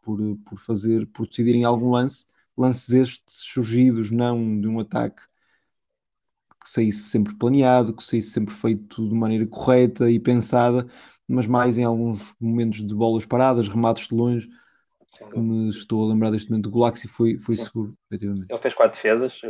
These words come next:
Speaker 2: ou seja, quando foi chamado, estava lá nos golos,
Speaker 1: Verdade.
Speaker 2: não, não tem, não tem muita hipótese, então não tem muito a fazer. Eh, de referir,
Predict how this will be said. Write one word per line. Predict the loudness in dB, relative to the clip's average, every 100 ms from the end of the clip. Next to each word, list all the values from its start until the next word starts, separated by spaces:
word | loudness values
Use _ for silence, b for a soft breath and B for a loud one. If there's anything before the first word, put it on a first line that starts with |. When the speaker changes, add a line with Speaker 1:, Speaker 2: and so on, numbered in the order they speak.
| -12
Speaker 2:
ou | -12
seja, | -10 -2
quando | -2
foi | -2 -4
chamado, | 0 2 2 0
estava | 2 4 6
lá | 6 4 -2 b b b b _
nos | -4 2
golos, | 6 6 6
Speaker 1:
Verdade. |
Speaker 2:
não, | 2 -4
não | -6 -6
tem, | -4
não | -2 0
tem | 2
muita | 2 2
hipótese, | 0 2 0 -2 -20 _
então | -12 -10 -10 -14 -16 -20 _
não | -20 -16
tem | -12
muito | -10 -10
a | -8
fazer. | -6 -6 -6 _ _ _ b b b _ -4
Eh, | -2 0 -2 -6 -16 _ -12
de | -8
referir, | -2 2 4 4